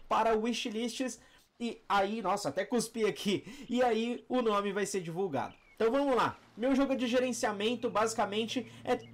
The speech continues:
tipo gerenciamento de loja, desses que a gente vê por aí,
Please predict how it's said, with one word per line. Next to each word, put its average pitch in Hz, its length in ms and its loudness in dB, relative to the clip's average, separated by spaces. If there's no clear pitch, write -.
tipo 339 500 -2
gerenciamento 262 760 2
de 220 140 0
loja, 214 460 2
desses 190 320 -2
que 220 80 2
a 196 40 2
gente 220 240 -2
vê 180 160 0
por 220 200 0
aí, 214 320 0